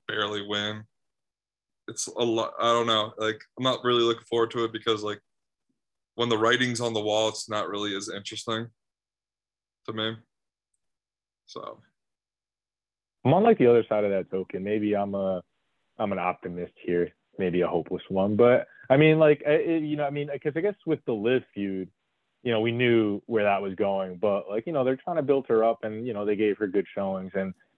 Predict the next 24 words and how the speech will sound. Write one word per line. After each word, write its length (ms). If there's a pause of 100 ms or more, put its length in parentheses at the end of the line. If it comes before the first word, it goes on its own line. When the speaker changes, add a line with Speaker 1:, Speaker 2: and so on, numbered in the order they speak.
(120)
Speaker 2:
I 80
feel 180
like 200
Doudrop, 400
I 60
mean, 240 (280)
just 180
maybe 200
based 300
off 220
size, 300
like, 140
probably 280
isn't 180
gonna 140
get 160
squashed. 520
Like, 160
that 160
just, 180 (840)
I 80
don't 100
know. 160
Like, 200